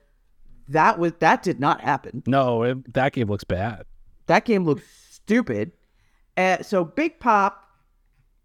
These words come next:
Speaker 1: semi big pop. Then you get your fallow, "Hey, we'd like to tell you about these things. You're not hype about 'em yet, but maybe you'll like 'em." And then you end
Speaker 2: Yeah.
Speaker 1: with the big pops. So they, they got the, the, the middle and the back were as expected.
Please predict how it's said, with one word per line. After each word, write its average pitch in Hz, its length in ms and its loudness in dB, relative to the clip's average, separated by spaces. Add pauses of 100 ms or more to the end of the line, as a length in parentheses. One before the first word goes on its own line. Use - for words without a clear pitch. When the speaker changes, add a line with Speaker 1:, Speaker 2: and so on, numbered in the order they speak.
(300)
Speaker 1:
semi 269 560 0
big 202 300 -2
pop. 147 400 0 (180)
Then 190 180 -4
you 226 60 -4
get 220 180 -2
your 220 140 -4
fallow, 196 640 2
"Hey, 403 260 -4
we'd 285 180 -4
like 320 180 -2
to 294 60 -10
tell 330 200 -2
you 302 120 0
about 196 280 -2
these 175 180 -6
things. 170 300 -2
You're 262 80 -4
not 370 180 0
hype 302 240 0
about 240 260 0
'em 247 140 0
yet, 190 240 0
but - 140 -6
maybe 480 240 0
you'll 196 160 0
like 135 260 -2
'em." 139 180 -2 (280)
And 226 120 0
then 196 140 0
you 196 140 -2
end 147 160 0
Speaker 2:
Yeah. 120 40 -2
Speaker 1:
with 139 100 -8
the 165 60 -8
big 151 220 -2
pops. - 400 -2 (240)
So 285 260 2
they, 254 360 -2
they 240 140 2
got 277 440 0
the, 220 140 -2 (120)
the, 185 200 -4 (160)
the 202 160 0
middle 277 380 0
and 302 140 0
the 233 100 0
back 226 580 0
were 190 200 -2
as 175 220 0
expected. 160 720 -6